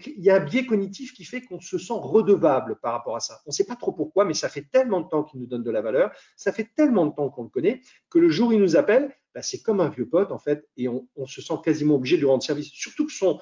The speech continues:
sa demande, elle est pas énorme, elle est pas, « Peux-tu m-, m'envoyer le bon de commande signé pour que je puisse, moi, l'intégrer ? » Non, c'est, « Mets en relation, simplifie-moi la vie,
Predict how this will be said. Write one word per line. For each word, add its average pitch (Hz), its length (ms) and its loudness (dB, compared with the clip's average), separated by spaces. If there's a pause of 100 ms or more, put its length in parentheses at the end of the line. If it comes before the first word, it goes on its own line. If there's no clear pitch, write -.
(140)
sa 180 180 0
demande, 202 280 4
elle 147 80 2
est 139 60 2
pas 143 240 -2
énorme, 196 420 2
elle 139 140 0
est 143 60 -2
pas, « 165 260 0 (240)
Peux-tu 196 340 0
m-, 175 120 0
m'envoyer 190 400 4
le 151 60 -2
bon 170 140 2
de 160 80 -6
commande 170 380 4
signé 208 640 -2 (180)
pour 175 160 -2
que 185 100 4
je 160 140 2
puisse, - 320 -8
moi, 190 160 2
l'intégrer ? » 196 600 0
Non, 175 180 0
c'est, « 135 320 -6 (140)
Mets 151 220 6
en 196 120 8
relation, 151 560 2 (320)
simplifie-moi 175 760 -4
la 127 120 2
vie, 139 240 -14